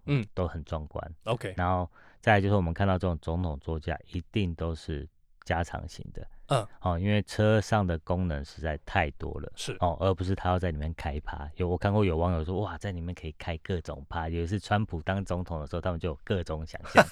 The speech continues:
Speaker 1: <laughs>
Speaker 2: 哦，所以说这个时候总统座驾事实上在里面是很严谨的，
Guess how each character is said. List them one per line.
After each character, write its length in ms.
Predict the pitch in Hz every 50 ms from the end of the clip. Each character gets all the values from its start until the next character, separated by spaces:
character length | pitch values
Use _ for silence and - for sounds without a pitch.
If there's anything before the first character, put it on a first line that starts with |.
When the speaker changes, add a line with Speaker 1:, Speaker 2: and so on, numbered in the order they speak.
| 220 170 -
Speaker 1:
<laughs> 260 | - - - - -
Speaker 2:
哦， 160 | - 85 - - - - - - - -
所 100 | - 113
以 40 | 113
说 120 | 117 117
这 100 | - 127
个 100 | 123 120
时 60 | 113
候 120 | 117 117 107
总 180 | - 117 127
统 120 | 147 131 113
座 120 | 117 120
驾 100 | 117 113
事 40 | 101
实 80 | 110 110
上 180 | 107 107 101
在 60 | 95 95
里 120 | 80 82
面 160 | 80 92 98 92
是 180 | - - 95 78
很 160 | 82 80 76
严 220 | 73 76 80 90 90
谨 180 | - - 78
的， 100 | 69 69